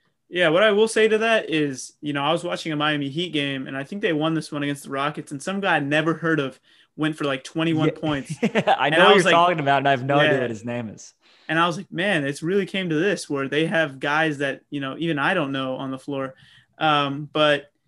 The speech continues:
Speaker 1: to be fair, Jimmy Butler did miss a lot of time. And this, you know, the Heat, much like the Mavericks, you know, they were decimated by covid and, you know, injuries and things like that. You know, Bam's missed some time. Tyler's missed some time. Duncan, uh, Duncan Robinson's missed some time. So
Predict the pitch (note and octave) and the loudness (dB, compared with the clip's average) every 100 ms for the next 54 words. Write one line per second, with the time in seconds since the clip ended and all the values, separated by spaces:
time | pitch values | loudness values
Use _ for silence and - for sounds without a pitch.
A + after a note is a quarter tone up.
0 | - - F#3+ A#3+ C4+ B3+ B3 A3+ D#3+ A#3 | -10 0 2 4 4 4 4 4 2 0
1 | A3 A3 G#3 D#3+ E3+ E3+ E3 D3 C#3+ C#3+ | 4 4 4 2 2 0 -2 -4 0 0
2 | D#3 D3+ C#3 D3 E3+ F#3+ _ D3+ C#3+ D3 | 0 -2 -2 -2 -2 -6 _ -4 -2 0
3 | D#3 - _ E3 D3+ C#3 C#3+ - G#3 E3+ | -2 -6 _ -2 -2 -2 -6 -4 -4 -4
4 | D#3 E3+ G#3 D4 G#3+ D#3+ E3+ F#3 D3+ - | -2 -2 -2 -2 0 2 2 2 -2 -4
5 | _ _ _ _ _ D#3+ D#3 D#3+ G3+ F#3+ | _ _ _ _ _ -2 0 2 2 -2
6 | D#3+ E3+ F3 E3+ D#3+ C#3+ D3 D3 E3+ D#3+ | -2 -6 -6 -4 -4 -4 -8 -10 -4 -2
7 | D#3 D3+ C#3 C3+ C3 C3 D#3 E3 D#3 D#3+ | -2 -4 -6 -8 -10 -6 -4 -4 -2 -4
8 | D3 C3+ D#3 D3+ - D3 D3 C#3 C#3 B2+ | -4 -8 -6 -8 -6 -4 -4 -8 -12 -10
9 | C#3 D#3 D#3+ D3 D3+ - D3 - D3 D3 | -6 -4 -4 -8 -10 -10 -12 -8 -8 -8
10 | C#3+ _ _ _ _ - D3 D#3+ D#3 D3 | -10 _ _ _ _ -6 -4 -2 -4 -6
11 | D3 D3 D3 D3 C#3+ C3+ C#3 D3 C#3+ C#3+ | -12 -12 -16 -12 -12 -10 -12 -10 -12 -12
12 | - C3+ C3 D3+ D3 C#3+ D3+ D3 C#3+ D3 | -12 -12 -8 -8 -6 -6 -4 -6 -10 -12
13 | D3 C#3+ D3 C#3+ - C#3+ | -12 -12 -10 -10 -6 -6